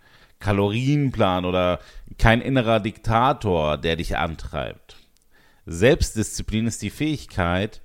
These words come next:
eine Vision von dir selbst so klar zu spüren, dass du bereit bist, jetzt, exakt jetzt, Entscheidungen für dein späteres Ich zu treffen.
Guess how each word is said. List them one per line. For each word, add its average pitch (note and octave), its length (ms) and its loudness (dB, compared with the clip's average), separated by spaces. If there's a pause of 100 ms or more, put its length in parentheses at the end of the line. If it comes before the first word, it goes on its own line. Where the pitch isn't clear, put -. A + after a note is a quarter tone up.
(300)
eine A2+ 300 0
Vision A2+ 480 0
von G#2 320 -4
dir A2+ 300 2
selbst G#2+ 540 2
so G3+ 320 8
klar F#3 440 6
zu - 160 -10
spüren, A2 640 -2 (420)
dass F#2+ 160 -2
du F#2+ 100 -10
bereit G2 420 2
bist, C3+ 300 -4
jetzt, F2+ 880 -2 (420)
exakt - 560 -2
jetzt, F2 720 -2 (320)
Entscheidungen B2+ 880 0
für A2 200 -2
dein F2 300 0
späteres - 840 -4
Ich F2+ 220 -6
zu F2+ 160 -8
treffen. - 540 -8